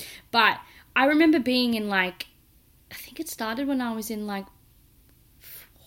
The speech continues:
four-, third or fourth grade?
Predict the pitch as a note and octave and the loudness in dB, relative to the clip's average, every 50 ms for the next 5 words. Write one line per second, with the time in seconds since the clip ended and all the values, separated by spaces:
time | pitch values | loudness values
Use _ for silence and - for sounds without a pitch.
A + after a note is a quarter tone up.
0 | - - - - _ _ _ _ _ _ _ - _ _ - _ - G#3+ G#3 A#3 | -20 -20 -20 -20 _ _ _ _ _ _ _ -20 _ _ -20 _ -4 -2 0 0
1 | C4+ D#4 - - - - - G#3 A3+ C#4 F#4 G#4+ G#4+ - F4 E4+ F4 F4 - - | 0 0 -2 -8 -12 -6 -4 -2 -2 0 -2 -4 -4 -4 -2 -2 -2 -4 -6 -10
2 | - - - - F#3+ C4 F4 A4 | -14 -10 -10 -8 -4 -2 -2 -2